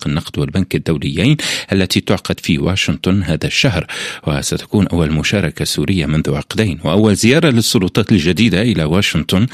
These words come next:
دون أن يتضح إذا كان الوزراء حصلوا على تأشيرات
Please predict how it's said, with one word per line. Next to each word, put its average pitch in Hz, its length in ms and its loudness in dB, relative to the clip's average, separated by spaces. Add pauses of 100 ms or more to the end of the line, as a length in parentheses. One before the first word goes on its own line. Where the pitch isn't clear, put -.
(280)
دون 104 300 4
أن 101 320 2
يتضح 76 540 -2
إذا 87 240 0
كان 78 240 -2
الوزراء 76 480 -2
حصلوا 78 420 -4
على 73 180 -6
تأشيرات - 500 -4